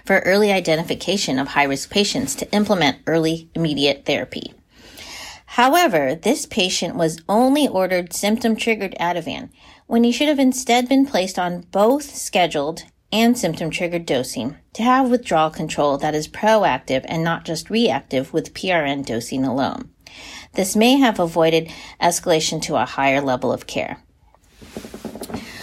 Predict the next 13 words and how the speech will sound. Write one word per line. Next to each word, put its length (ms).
Let's 240
also 320
review 380
the 80
neurochemistry 840
of 80
the 80
brain 380
with 140
regards 460
to 180
alcohol 420
withdrawal. 580